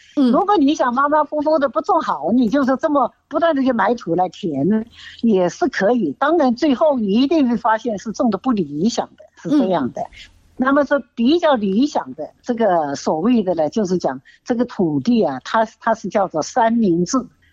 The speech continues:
Speaker 2: 哎，就是一层一层的。比如假如我挖三尺，那么最底下的那一尺呢，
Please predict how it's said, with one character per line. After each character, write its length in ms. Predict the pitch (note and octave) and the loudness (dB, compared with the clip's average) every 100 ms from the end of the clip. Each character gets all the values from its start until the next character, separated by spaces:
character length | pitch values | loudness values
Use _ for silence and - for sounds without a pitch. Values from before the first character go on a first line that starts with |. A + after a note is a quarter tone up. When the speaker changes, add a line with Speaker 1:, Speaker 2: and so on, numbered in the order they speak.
| _ _ _ | _ _ _
Speaker 2:
哎， 180 | G3+ D#3+ | -2 -2
就 160 | D4 | -2
是 140 | D4 A#3+ | -2 0
一 160 | C4+ | 0
层 200 | D4 F#3+ | 0 2
一 120 | G3+ A#3 | 2 2
层 340 | - C3+ E3+ | -2 -2 -2
的。 100 | F#3 - _ - _ | -2 -6 _ -20 _
比 320 | - A3 A3 G3 | 0 2 4 4
如 320 | B3+ F#4 A4 | 4 2 -2
假 380 | - A3+ D#3+ F3+ | -2 0 2 2
如 400 | A#3+ F#4+ B3+ G#3 | 4 2 2 0
我 140 | F#3 | 0
挖 200 | F#3 A3+ | 2 0
三 280 | A#3 A#3+ A#3 | 0 -2 -2
尺， 180 | A#3 C#4 - _ _ _ _ | -4 -12 -20 _ _ _ _
那 140 | B3+ | 0
么 140 | C#4 C4+ - | 0 0 -2
最 200 | G4+ C#4 | 0 0
底 300 | - F#3+ D3 | 0 0 0
下 200 | - C4+ | 0 0
的 100 | A#3+ | 0
那 140 | A#3+ | 2
一 180 | C4+ A3+ | 2 2
尺 340 | G#3 - F3 C#3 | 0 -6 -4 0
呢， 160 | D3 | 0